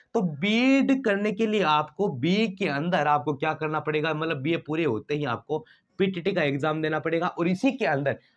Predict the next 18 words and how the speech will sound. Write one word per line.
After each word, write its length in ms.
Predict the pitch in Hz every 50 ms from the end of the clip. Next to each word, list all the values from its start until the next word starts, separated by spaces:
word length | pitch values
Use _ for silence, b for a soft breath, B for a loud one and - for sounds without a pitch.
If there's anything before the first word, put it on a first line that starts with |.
| b
अगर 180 | 165 180 202 190
बीएसटीसी 560 | 160 151 208 226 233 233 233 233 220 226 220 220
करोगे 380 | 220 202 202 220 208 220 214 214 B B B _ -
तो 60 | 233
बारहवीं 360 | 180 175 226 240 269 269 262 214
पास 240 | 190 190 175 - -
के 60 | -
बाद 220 | 151 131 131 139 139
में 100 | 143 160
आपको 240 | 151 135 131 139 135
क्या 160 | 131 135 135
देना 200 | 139 139 139 139
पड़ेगा, 240 | 127 139 139 139 160
पीटीटी 400 | 165 - 165 143 143 123 - 135
का 80 | 135 135
एग्जाम 400 | 113 98 101 101 113 110 104 98
देना 180 | 98 92 92
पड़ेगा। 320 | 87 - 90 101 101 92